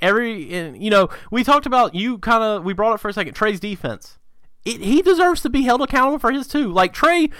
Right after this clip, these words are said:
we knew what we were getting when we drafted Trey, and we sure as hell knew what we were getting with Trey by the time we extended him. And anybody who says that, they're lying. You know, you can say that, "Oh, Trey's improved on defense." We knew at the end of the day, when we drafted Trey and when we signed Trey to that damn extension,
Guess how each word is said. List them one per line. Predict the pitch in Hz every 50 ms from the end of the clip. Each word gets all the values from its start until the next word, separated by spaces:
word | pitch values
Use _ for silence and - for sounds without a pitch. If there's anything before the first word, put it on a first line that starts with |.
| - - 175
we | - 226 311 330
knew | 320 311
what | 311 302
we | 254 226 220
were | 214 196
getting | 165 190 190 170 143
when | 131 123 131
we | 135
drafted | 127 131 143 143 143 139 - 113
Trey, | - - 113 107 104 - -
and | 165 185 190
we | 202 190
sure | - - 349 349
as | 349 -
hell | - 202 180
knew | 165 170 165
what | 156 143
we | 147 147
were | 135
getting | 139 147 143 135
with | 127 117 -
Trey | - 151 135
by | 127 131 123
the | 120 113
time | 135 131 123
we | 113 104
extended | - - 185 156 131 131
him. | 120 117
And | 131 165
anybody | 196 277 330 330 320 294 220
who | 208 185
says | - 214 196 180
that, | 175 175 139
they're | 147 143 139
lying. | 131 127 127 135 139 143 147 143 - - - - - -
You | 196 185
know, | 180 160 143 135 - - - - - -
you | 151 180 247 269
can | 277 302 247
say | - 247 226 226
that, | 202 190 -
"Oh, | 170 170 170 175 175 170
Trey's | 165 - - 185 185 180 175 165 175 165
improved | 156 139 135 - 226 226 208
on | 208 202 190
defense." | 190 208 196 214 190 - - - - -
We | - 151 208 262 269
knew | 254 247 247 240 226
at | 170
the | 196
end | 196 190
of | 185 175
the | 160
day, | 156 156 135 123
when | 127 131 135
we | 139 139
drafted | 131 135 160 190 208 208 214 - - -
Trey | - 202 190 180 160
and | - 139 131 127
when | 123
we | 120 120
signed | - - - 180 175 170 175 180 180 -
Trey | - 180 165
to | - 139
that | 127 104 -
damn | 135 135 139 147
extension, | 147 - - 156 127 113 - 110 107